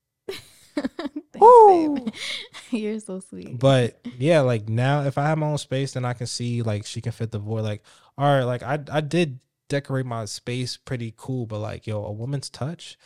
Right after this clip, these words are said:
Speaker 2: and not just a woman's touch, but spe-, specifically this woman's touch.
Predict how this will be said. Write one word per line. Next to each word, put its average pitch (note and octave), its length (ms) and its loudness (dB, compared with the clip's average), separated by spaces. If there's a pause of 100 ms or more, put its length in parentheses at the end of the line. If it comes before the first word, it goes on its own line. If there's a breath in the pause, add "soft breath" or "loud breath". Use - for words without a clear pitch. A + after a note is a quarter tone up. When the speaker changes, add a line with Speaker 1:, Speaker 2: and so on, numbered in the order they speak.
(160 loud breath)
Speaker 2:
and A2+ 80 -6
not C#3 240 -4
just C#3 260 0
a D3 80 0
woman's C#3+ 340 -4
touch, - 380 -10
but G#2 180 -8
spe-, - 580 -8
specifically C#3 680 -4
this A#2+ 340 -2
woman's D#3 280 -6
touch. - 380 -8